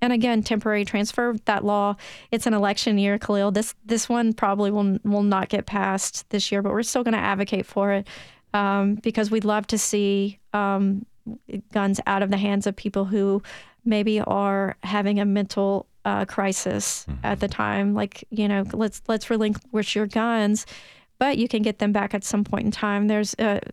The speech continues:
Speaker 1: kind of mirror that law after Florida, what they passed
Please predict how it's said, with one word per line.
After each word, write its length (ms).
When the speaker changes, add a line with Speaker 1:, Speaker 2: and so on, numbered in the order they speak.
Speaker 1:
kind 200
of 40
mirror 280
that 180
law 240
after 220
Florida, 520
what 220
they 160
passed 540